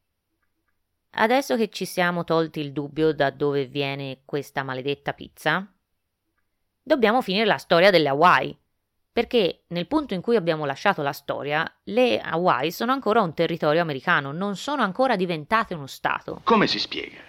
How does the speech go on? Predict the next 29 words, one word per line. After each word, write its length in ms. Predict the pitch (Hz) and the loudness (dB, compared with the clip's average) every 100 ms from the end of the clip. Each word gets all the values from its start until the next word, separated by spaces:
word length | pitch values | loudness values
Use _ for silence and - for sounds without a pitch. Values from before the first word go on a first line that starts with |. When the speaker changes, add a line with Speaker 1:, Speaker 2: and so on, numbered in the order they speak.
| _ _ _ | _ _ _
Speaker 1:
Perché 220 | - 339 392 | -2 0 0
infatti 680 | 311 170 135 _ 180 - _ _ _ _ _ | 0 0 0 _ -6 -6 _ _ _ _ _
le 100 | - 453 | -2 0
Hawaii 480 | 349 214 214 220 - | 2 2 0 -2 -4
hanno 220 | - 285 214 | -8 -6 -4
una 140 | 190 | -6
posizione 460 | 208 240 254 196 165 | -6 -8 -8 -10 -10
strategica 880 | - - 269 285 - 170 160 180 | -14 -8 -6 -6 -6 -6 -6 -6
nel 180 | 180 165 | -6 -6
Pacifico 640 | - 180 - 151 165 185 196 | -6 -6 -6 -8 -4 -4 -4
che 200 | - 220 | -6 -6
fa 240 | - 277 | -2 -2
gola 500 | 233 160 156 160 170 | 0 0 4 4 2
al 200 | - 185 | 0 -2
governo 460 | 175 185 147 143 147 | -2 -2 -2 -4 -6
americano 760 | 147 147 - 135 127 139 156 _ _ _ _ | -4 -6 -4 -6 -4 -10 -12 _ _ _ _
e 80 | 202 | -4
nel 220 | 226 262 | -4 -4
millenovecentootto 1300 | 320 185 175 202 240 180 180 226 131 - - 190 - _ _ _ | -4 -4 -4 -4 -4 -6 -2 0 0 -4 -2 -2 -4 _ _ _
l'America 600 | 202 240 180 156 170 208 | -2 0 0 -2 2 0
decide 460 | 185 185 214 165 160 | 2 -4 -4 -2 -2
di 160 | 165 | -2
stabilirci 840 | - 196 220 202 156 - - 165 - | -2 -2 0 0 -2 -4 -6 -6 -6
una 200 | 180 151 | -6 -6
stazione 400 | - - 190 151 | -8 -6 -6 -6
navale 600 | 156 185 131 139 147 - | -4 -4 -4 -4 -4 -8
chiamata 600 | - 196 131 - - - _ _ _ _ | -8 -6 -6 -10 -10 -10 _ _ _ _
Pearl 520 | - 190 151 147 151 _ | -2 0 2 0 -4 _
Harbor, 640 | 135 139 123 131 - - | -8 -8 -8 -10 -12 -12